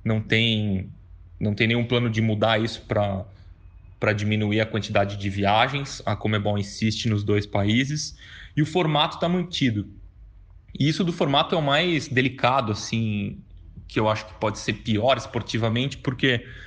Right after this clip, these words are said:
com doze times seriam dois grupos de seis, todo mundo joga contra todo mundo dentro do grupo, se classificam quatro. E agora pode ser que fiquem só dois grupos de cinco, né? Classificando quatro, o que é ruim, por um lado, porque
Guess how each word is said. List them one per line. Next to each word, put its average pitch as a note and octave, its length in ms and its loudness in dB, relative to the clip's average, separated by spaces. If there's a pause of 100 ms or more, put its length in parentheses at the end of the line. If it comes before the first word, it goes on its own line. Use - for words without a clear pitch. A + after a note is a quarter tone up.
(500)
com E3+ 160 0
doze D#3 320 2
times D#3 340 0
seriam D3 300 0
dois C3+ 180 2
grupos C3 300 -4
de B2+ 120 -4
seis, E3 680 -2 (400)
todo B2 220 0
mundo B2+ 200 2
joga A#2+ 380 2
contra A#2 340 -2
todo A#2+ 220 0
mundo B2 220 0
dentro A#2+ 300 0
do A#2+ 100 0
grupo, C3 400 0
se - 100 -10
classificam C#3 500 -4
quatro. A2+ 640 0 (480)
E D3 120 2
agora D3+ 320 4
pode F3 280 -2
ser E3 340 0
que F3 240 -4
fiquem E3+ 440 -2
só F3 180 2
dois E3+ 260 2
grupos E3 300 -2
de E3+ 120 -4
cinco, F3+ 520 -2
né? G#2+ 260 -2 (220)
Classificando D3 500 -2
quatro, A#2+ 520 2
o G#2+ 40 -4
que B2+ 160 -2
é C3+ 80 2
ruim, C#3+ 480 -2 (560)
por C#3 120 2
um C#3+ 120 2
lado, D3+ 280 6
porque C3 880 2